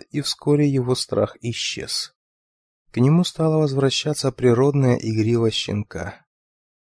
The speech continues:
Он начал прыгать на меня в притворных атаках, как только открывалась дверь,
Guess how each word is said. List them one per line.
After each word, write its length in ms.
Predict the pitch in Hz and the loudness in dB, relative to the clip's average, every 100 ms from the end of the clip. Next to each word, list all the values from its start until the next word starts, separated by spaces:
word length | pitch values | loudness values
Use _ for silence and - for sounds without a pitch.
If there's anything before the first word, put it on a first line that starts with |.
| _ | _
Он 260 | 139 160 156 | 0 2 2
начал 320 | 151 - 143 | 2 0 -4
прыгать 400 | - 160 151 139 | -2 0 0 2
на 80 | 143 | 4
меня 300 | 139 139 139 | 6 6 4
в 40 | |
притворных 680 | - 127 120 120 123 123 - | 0 -6 -2 0 2 2 0
атаках, 720 | 127 - 147 131 - 95 - | -4 0 2 2 0 -8 -4
как 180 | 110 104 | -4 -4
только 320 | - 110 - | -6 -6 -2
открывалась 640 | 107 - 113 110 110 107 101 | -2 0 0 2 4 4 2
дверь, 380 | 117 139 127 | 0 0 0